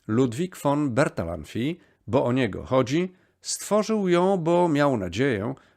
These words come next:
że właśnie dzięki niej lepiej zrozumiemy funkcjonowanie organizmów żywych i społeczeństw, które tworzą. Choć Mises teorii systemów znać nie mógł, to bez wahania można powiedzieć, że jego biurokracja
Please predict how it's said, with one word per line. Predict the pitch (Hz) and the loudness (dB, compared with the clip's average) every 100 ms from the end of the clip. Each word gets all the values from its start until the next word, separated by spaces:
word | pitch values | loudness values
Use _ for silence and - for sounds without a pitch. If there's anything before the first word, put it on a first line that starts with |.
| - | -6
że | 107 | -2
właśnie | 117 127 113 113 | 0 0 -2 -6
dzięki | 92 107 - 98 | -4 -6 -6 -8
niej | 117 139 165 - _ | -6 -6 -8 -12 _
lepiej | 170 190 190 73 | -2 0 -2 -8
zrozumiemy | 76 101 107 120 143 180 | -8 -8 -4 -2 0 -2
funkcjonowanie | 180 175 - 160 151 151 143 139 | -2 -6 -4 -4 -2 -2 -2 -2
organizmów | 123 113 110 87 101 104 | -2 -2 -4 -4 -6 -4
żywych | 110 139 156 165 - _ _ - | -2 -2 -2 -6 -12 _ _ -4
i | 160 170 | -4 -4
społeczeństw, | - 202 170 - - 87 110 - - | -4 -2 0 -2 -8 -10 -12 -14 -18
które | - 85 85 | -10 -10 -10
tworzą. | - 123 104 73 - - _ _ _ _ _ _ _ _ | -4 -2 -2 -4 -18 -20 _ _ _ _ _ _ _ _
Choć | 175 147 - - | 2 2 -2 -4
Mises | 165 139 82 80 - | 0 0 -2 -8 -6
teorii | 123 139 190 | -2 -2 -2
systemów | - 185 190 185 180 | -4 -4 -4 -2 -2
znać | 139 147 123 123 | -2 -2 -2 -4
nie | 143 | -4
mógł, | 92 107 139 175 - _ _ _ _ | -4 -4 -4 -4 -6 _ _ _ _
to | 151 147 | 2 2
bez | 127 123 | 2 0
wahania | 123 - 175 98 | 0 0 -2 -2
można | 87 87 110 | -6 -6 -6
powiedzieć, | 120 135 113 165 214 139 | -6 -6 -4 -4 -6 -6
że | 151 165 | -6 -2
jego | 151 139 104 | -2 -2 -2
biurokracja | 95 104 117 151 151 - 160 156 | -4 -4 -4 -2 -2 0 0 0